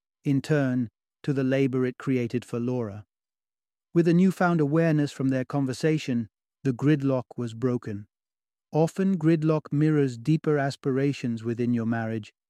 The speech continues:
that have been neglected or overlooked by your partner. It could reflect unmet desires, whether they pertain to professional achievements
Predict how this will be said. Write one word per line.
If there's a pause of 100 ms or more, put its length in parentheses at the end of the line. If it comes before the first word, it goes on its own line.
(220)
that
have
been
neglected
or
overlooked
by
your
partner. (640)
It
could
reflect
unmet
desires, (160)
whether
they
pertain
to
professional
achievements